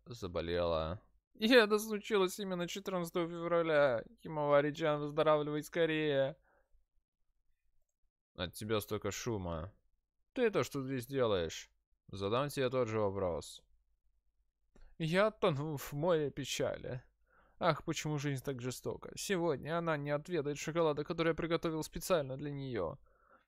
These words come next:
Я все так тщательно спланировал. Даже вызвался сегодня дежурить в классе, чтобы подарить Химавари-чан мой скромный подарок, сделанный с такой любовью. Но не судьба. Эй! Что ты делаешь? Верни мне мой шоколад!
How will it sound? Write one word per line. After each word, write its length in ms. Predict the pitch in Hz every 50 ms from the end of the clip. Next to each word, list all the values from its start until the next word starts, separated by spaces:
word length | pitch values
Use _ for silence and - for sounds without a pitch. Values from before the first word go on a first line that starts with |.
| _ _
Я 160 | 175 165 147 135
все 140 | - 160
так 200 | 147 151 139 - -
тщательно 480 | - - - 190 165 147 147 135 131 123
спланировал. 640 | - - 151 143 131 120 113 107 110 95 95 104
Даже 280 | 131 160 175 165 190 185
вызвался 580 | 180 196 185 175 170 170 170 170 160 - -
сегодня 380 | 156 - - 165 165 160 156 156
дежурить 380 | 151 156 151 160 156 156 147 -
в 80 | -
классе, 340 | - 160 143 110 110 - 120
чтобы 220 | - - 139 127
подарить 320 | 135 135 127 131 139 135 -
Химавари-чан 640 | - 143 135 131 127 131 139 165 170 - - 185 170
мой 220 | 156 143 139 135
скромный 380 | - - - 143 139 139 143 147
подарок, 400 | 143 156 135 110 117 127 156 143
сделанный 380 | - - 143 135 131 131 127 123
с 60 | -
такой 260 | - 131 120 131 127
любовью. 460 | 131 131 147 147 156 147 127 120 117
Но 600 | 117 143 165 170 165 165 160 151 147 120 110 123 - -
не 120 | 139 135 117
судьба. 560 | - - - 117 110 107 113 110 107 107 - _ _ _ _ _ _ _ _ _ _ _ _ _ _ _ _ _ _ _ _ _ _ _ _ _ _ _ _ _ _ _ _ -
Эй! 1080 | - 127 147 156 160 156 151 147 143 131 117 110 104 95 87 80 80 69 67 - - _ _ _ _ _ _ _ _ _ _ _ _ _ _ _ _ _ _ _ _ _
Что 420 | _ - - - - - 208 202 196
ты 180 | 196 196 196
делаешь? 540 | 185 185 196 196 196 190 180 160 147 - -
Верни 320 | 170 180 180 190 202 202 196
мне 160 | 190 190 190
мой 180 | 190 190 185
шоколад! 800 | 175 - 190 185 - 202 202 202 202 190 175 139 110 95 - -